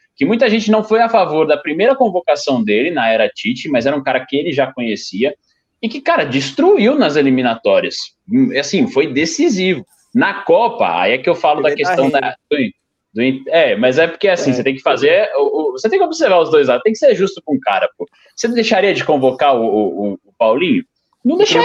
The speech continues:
Speaker 1: deixaria,
Speaker 3: Marcelo
Speaker 1: pô.
Speaker 3: nessa live. Eu, eu vou
Speaker 1: O
Speaker 3: chamar o
Speaker 1: cara
Speaker 3: Marcelo
Speaker 1: foi
Speaker 3: pra ele.
Speaker 1: simplesmente nos números e no aproveitamento dentro de campo, vestindo a camisa da seleção, muito bem. Na Copa, não foi bem, e aí é um fato. E aí faltou a leitura de entendimento de sacar na hora que deveria sacar, como aconteceu com o Gabriel Jesus, que o Firmino tava em melhor momento que ele.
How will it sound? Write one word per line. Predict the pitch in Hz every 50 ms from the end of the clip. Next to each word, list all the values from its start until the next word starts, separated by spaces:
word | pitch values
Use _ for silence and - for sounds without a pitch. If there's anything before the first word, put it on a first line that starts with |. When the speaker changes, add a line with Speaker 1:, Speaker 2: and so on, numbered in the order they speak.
| 480
Speaker 1:
deixaria, | - 285 269 -
Speaker 3:
Marcelo | - -
Speaker 1:
pô. | 190
Speaker 3:
nessa | 147
live. | - - - 143 - _ _ _ _ _ _ _
Eu, | - 160 156 165
eu | 170 180
vou | 135
Speaker 1:
O | 135
Speaker 3:
chamar | 185 190
o |
Speaker 1:
cara | 185 202 277
Speaker 3:
Marcelo | 269 254
Speaker 1:
foi | 269 247
Speaker 3:
pra | 277 359
ele. | 370 359
Speaker 1:
simplesmente | - - 269 269 254 294 269 220 165 165 190 214 - 247
nos | 220 220 190 147 127
números | 135 139 165 214 254 262 233 202 160 123
e | 151 160
no | 156 156
aproveitamento | 151 - 151 131 139 151 139 147 131 127 135 139 139 _
dentro | 131 131 135 143
de | - - 110
campo, | - - 123 151 202 - - 151 127
vestindo | 123 123 - - - 208
a | 254 -
camisa | 220 185 156 151 143
da | 131 131 123
seleção, | - 143 127 120 120 - - 120 175
muito | 220 240 233 294
bem. | 247 156 110 - - _ - -
Na | 123 156 156 151 - -
Copa, | 131 139 185 226 - - - 110 90 - -
não | 101 107 107 110 117
foi | - 160 196 262 -
bem, | 220 147 120 107 95
e | 90
aí | 78 - 90 107
é | 127 175
um | 220 220
fato. | - - - 139 113 - - _ _ _ _ _ _ _ _ _
E | 90
aí | 92 107
faltou | 110 - 120 113 113 143 135
a | 135
leitura | 143 160 160 139 131 - 139 151 156
de | 156 151
entendimento | 151 139 151 147 135 135 127 139 - 165
de | 156 160
sacar | - - 196 165 - - 143 139 156
na | 160 147
hora | 135 139 151 170 175
que | - 214
deveria | 190 202 202 220 262 240 180 180 208 214
sacar, | - 311 320 - - 156 151
como | - 190 190
aconteceu | 185 - 139 156 151 - 165 160
com | 165 233
o |
Gabriel | 247 269 269 294 294 320
Jesus, | 339 381 - - 160 139 135 135
que | 127
o | 113
Firmino | - 120 117 113 113 117 135 131
tava | 180 180 208 220
em |
melhor | 214 202 170 156 151
momento | 143 131 120 120 113 110 - _
que | _ 98 92
ele. | 90 85 78 -